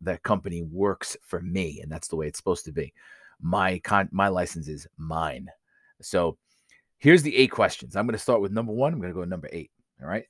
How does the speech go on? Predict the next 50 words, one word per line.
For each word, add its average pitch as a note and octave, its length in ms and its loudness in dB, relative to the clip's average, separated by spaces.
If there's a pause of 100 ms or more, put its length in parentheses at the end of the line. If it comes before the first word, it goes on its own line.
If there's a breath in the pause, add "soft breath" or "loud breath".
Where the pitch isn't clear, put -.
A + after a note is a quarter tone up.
(140 soft breath)
First - 400 0
one B2 220 2
is, E2 260 -12 (460 soft breath)
what C#3 400 4
is F#2+ 440 2 (120)
life-changing A2+ 1300 -4
money F#2+ 360 -4
to E2+ 100 -10
you? D#2 160 -10 (800)
How E3 320 4
much F3+ 360 0
money, B2+ 440 -6 (500)
right? - 180 -8
Think D3+ 240 -2
of E3 120 2
a - 20 2
n-, C#3 180 0
a C3+ 40 -8
number, A#2 340 2 (160 loud breath)
and C#3 160 0
n-, E3 100 -2
not E3 200 4
like D3 140 2
a C3+ 60 4
million C3 440 0
dollars, A#2 380 2
like A2 120 -6
you G#2 60 -10
hit G#2+ 100 -8
the G#2 80 -4
lotto. F#2 400 0
I'm G2 140 -12
just D#3+ 120 -12
talking F3+ 120 0
about A2 180 -2
what's D3+ 240 -6
a A#3 60 -6
number A#2 360 -2
in F#2 120 -8
your, F2 100 -10 (100)
in F#2 120 -8
your F#2 80 -6
brain E2 340 -12
that E2 140 -10
in, F2+ 180 -10
over B2 260 -2
the A2+ 120 -2
next A2 300 -6
twelve A2 340 0
months, D2+ 360 -8